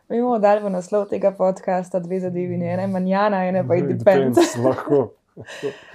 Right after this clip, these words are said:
Speaker 1: Em, kaj te dela dobrega prodajalca?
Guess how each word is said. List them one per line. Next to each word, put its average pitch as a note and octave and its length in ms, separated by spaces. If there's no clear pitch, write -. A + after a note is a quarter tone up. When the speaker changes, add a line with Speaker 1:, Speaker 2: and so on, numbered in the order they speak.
Speaker 1:
Em, A3+ 720
kaj B3 260
te C4+ 100
dela A3+ 300
dobrega G3 400
prodajalca? - 720